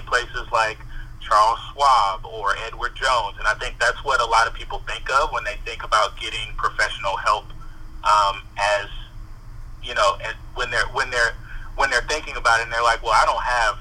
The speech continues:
you know, five hundred thousand dollars to invest, so there's no one to work with me,"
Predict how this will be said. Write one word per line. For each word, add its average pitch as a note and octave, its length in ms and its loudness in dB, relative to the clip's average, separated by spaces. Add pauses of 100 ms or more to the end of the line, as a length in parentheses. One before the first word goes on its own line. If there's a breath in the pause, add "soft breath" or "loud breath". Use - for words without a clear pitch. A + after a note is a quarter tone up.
you A#2 60 -8
know, G2 140 0 (100)
five G2+ 200 4
hundred G2+ 220 -6
thousand G2+ 260 0
dollars F#2+ 300 0
to G#2+ 140 -6
invest, G2 320 -4
so F#2 300 -2 (720)
there's B2 240 0
no A#2 100 4
one A2 260 0
to - 60 -8
work A2 240 2
with - 180 -8
me," A2+ 80 -10